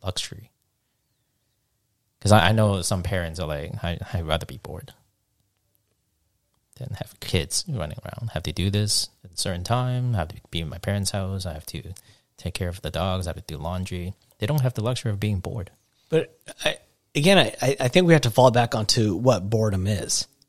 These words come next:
Speaker 2: I, I think boredom is when you don't have anything to do, but you want something to do. I think if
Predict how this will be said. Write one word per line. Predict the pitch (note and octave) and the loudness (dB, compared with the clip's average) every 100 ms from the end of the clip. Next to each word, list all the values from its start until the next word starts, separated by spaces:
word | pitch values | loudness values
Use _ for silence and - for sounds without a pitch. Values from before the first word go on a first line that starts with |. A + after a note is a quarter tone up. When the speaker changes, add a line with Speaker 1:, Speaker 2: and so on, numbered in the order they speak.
| _ _ _ _ - | _ _ _ _ -4
Speaker 2:
I, | B2 - | -4 0
I | A#2 | 4
think | D3 B2 | 6 10
boredom | B2+ C3+ C3+ A#2+ | 12 12 12 10
is | A#2 A2 G#2 - _ _ _ _ _ | 8 8 4 0 _ _ _ _ _
when | B2 A#2 A2+ A2+ A2 G#2+ G#2+ - _ _ _ _ _ | -2 2 4 6 4 4 0 -2 _ _ _ _ _
you | - A#2+ A#2+ A#2+ A#2 A#2 A2+ - A#2 - | -4 2 6 8 8 6 2 -6 -14 2
don't | B2+ A#2 - - | 4 4 2 -4
have | - A#2 A2+ G#2 - - | 2 4 4 2 -6 -6
anything | A#2 A2+ A2 A#2 | 0 0 2 2
to | G2+ | 2
do, | G2+ A2 A#2 | 2 4 4
but | A2+ A2 - | 2 -2 -2
you | A2 G#2+ | 0 0
want | G2 G2+ A2 - - | -2 -4 -6 -6 -6
something | G2 F2+ E2 | -6 -4 -6
to | |
do. | - - - - _ _ _ _ _ _ - | -8 -12 -14 -16 _ _ _ _ _ _ -4
I | A#2 | 0
think | A#2+ C3 B2 - - _ _ _ | 6 6 4 -4 -20 _ _ _
if | - B2 A#2+ A2+ - | 4 6 6 4 -4